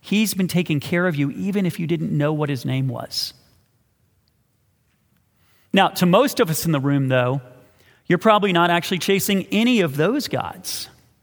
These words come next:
Here's what's happening for a lot of us. What's that thing that I can't live without? And by the way, it really, remember, can be a good thing if I recognize it's a gift, not a God.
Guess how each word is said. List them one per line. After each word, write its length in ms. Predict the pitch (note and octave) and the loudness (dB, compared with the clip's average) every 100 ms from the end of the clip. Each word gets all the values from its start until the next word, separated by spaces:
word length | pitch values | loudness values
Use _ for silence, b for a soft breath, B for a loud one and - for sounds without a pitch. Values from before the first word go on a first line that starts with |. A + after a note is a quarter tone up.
| _ _ _ _ - | _ _ _ _ -2
Here's 220 | F#3+ G3+ | 0 0
what's 160 | G#3 | -2
happening 340 | G3 F3+ F3 D3+ | 2 2 0 -2
for 140 | D3+ | -2
a 40 | C3+ | 0
lot 240 | C#3+ E3 | 2 2
of 120 | B2+ | 0
us. 340 | - - - - b b b b b _ - | -6 -8 -10 -12 b b b b b _ 0
What's 220 | F#3 - | 2 2
that 180 | A3+ - | 0 0
thing 280 | F#3+ G#3 | 0 2
that 80 | G#3+ | 2
I 60 | E3+ | 0
can't 300 | - F#3+ D#3+ | 0 -2 0
live 160 | D#3+ | 0
without? 420 | F#3+ E3 D3 A#3 - - | 0 0 2 0 -2 0
And 120 | E3+ | 2
by 140 | A3 | 4
the 60 | G#3 | 2
way, 200 | G#3+ G3+ | 2 2
it 100 | F3 | 2
really, 240 | G3 A3+ | 2 2
remember, 400 | G3 F#3 G3+ F#3 | 2 0 2 0
can 320 | F3+ F3+ G#3+ | -2 0 0
be 160 | G#3 F3+ | 0 0
a 60 | D#3 | 0
good 320 | E3+ D3+ - | -2 -2 0
thing 380 | F#3+ A#3+ D#3 F3 | 0 2 0 0
if 220 | D#3 - | -2 0
I 100 | D3+ | 0
recognize 540 | E3+ F3 E3+ E3 D3+ | 2 0 0 0 -2
it's 140 | - C#3+ | -4 -6
a 40 | |
gift, 540 | A#2 E3 G3+ - - - - _ _ _ _ _ _ _ _ - | -2 0 0 -4 -14 -18 -20 _ _ _ _ _ _ _ _ 0
not 160 | C#3 | 0
a 40 | C#3 | 2
God. 380 | C3 C3+ G#3 | 2 2 0